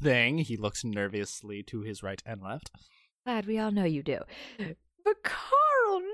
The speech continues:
Speaker 2: no! Also, that was my way of communicating with Snevak. Actually, I, wait, they were,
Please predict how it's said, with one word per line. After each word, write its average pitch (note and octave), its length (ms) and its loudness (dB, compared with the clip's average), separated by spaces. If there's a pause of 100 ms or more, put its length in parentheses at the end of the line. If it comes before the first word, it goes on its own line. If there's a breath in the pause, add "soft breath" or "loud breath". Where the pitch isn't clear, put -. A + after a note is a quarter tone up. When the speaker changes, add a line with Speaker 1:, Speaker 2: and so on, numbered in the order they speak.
Speaker 2:
no! F#4 840 2 (360)
Also, C#4 400 2
that A#3+ 180 2
was B3+ 140 -2
my B3+ 140 -2
way B3 180 0
of A3+ 120 -4
communicating A3 680 -2
with E3+ 120 0
Snevak. - 680 -6 (260)
Actually, - 280 -4
I, G3+ 120 -4
wait, G3 240 0 (280)
they A3 100 0
were, A3 80 -2